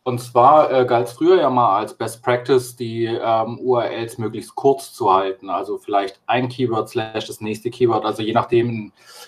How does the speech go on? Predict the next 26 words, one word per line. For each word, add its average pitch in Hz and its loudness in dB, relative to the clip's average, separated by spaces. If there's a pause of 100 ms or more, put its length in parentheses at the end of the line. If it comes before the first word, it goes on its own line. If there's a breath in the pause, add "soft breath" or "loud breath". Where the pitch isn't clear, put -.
(140 loud breath)
welche 113 -2
Navigationstiefe 120 2
man 107 -6
geht. 131 0 (420 loud breath)
Ist - -2
das 392 2
heute 175 6 (260)
immer 180 2
noch 214 2
so? 214 2
Das - -8
wäre 135 0
Teil 120 0
eins 120 -4
der 170 -2
Frage. 139 2
Und 117 -10
Teil 107 -2
zwei, 127 2 (260 soft breath)
macht 117 0
die 135 -4
Navigationstiefe 127 0
für 127 -2
euch 117 -2
einen 123 -12
Unterschied? 110 -10